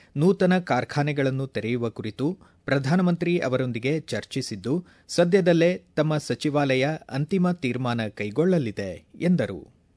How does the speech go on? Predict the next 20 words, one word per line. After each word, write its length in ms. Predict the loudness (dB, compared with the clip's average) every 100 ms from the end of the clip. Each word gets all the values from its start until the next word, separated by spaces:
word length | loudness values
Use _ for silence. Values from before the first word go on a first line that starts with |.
| -14
ದೇಶವು 560 | 2 6 8 6 2 2 2
ರಾಮಾಯಣ, 540 | 4 4 6 4 4 4 2
ಮಹಾಭಾರತದ 840 | 0 0 -2 -2 -2 -2 -2 -2 0 -2
ಸನ್ನಿವೇಶಗಳನ್ನು 920 | -2 -2 -2 -2 -2 -4 -4 -2 -4 -4 -2
ವಿಶಿಷ್ಟ 440 | -2 0 -2 0 0 0
ಕಥೆಗಳಾಗಿ 600 | -4 -2 0 2 2 0
ನೀಡುವ 300 | -4 -4 -2
ಮೂಲಕ 360 | -2 -2 -4 -2 -2 -4 -14 -2
ಜಗತ್ತಿನ 500 | 2 2 2 2 2 2 -2
ಕಥೆಗಳ 420 | -4 -2 2 2 0 0
ಆಗರವೆನಿಸಿದೆ. 800 | -2 0 0 0 -2 -4 -4 -2 -2 -6 _ -10
ಭಾರತದಲ್ಲಿ 680 | -2 2 2 2 2 2 2
ನಿರ್ಮಿತ 400 | 2 2 0 2 0
ಸಿನಿಮಾಗಳು 600 | 0 -2 0 0 0 -2 -2
ಕೂಡ 240 | -2 0 0 -2 -2
ಜಾಗತಿಕ 520 | 0 2 0 0 0 0
ಮಟ್ಟದಲ್ಲಿ 560 | -2 -2 -2 -2 -2 -2
ರಾಷ್ಟ್ರವನ್ನು 640 | -4 -6 -6 -4 -4 -4
ಪ್ರತಿನಿಧಿಸುತ್ತಿವೆ 1000 | -6 -8 -2 0 0 -2 -6 -6 -6 -6 -6
ಎಂದು 260 | -6 -2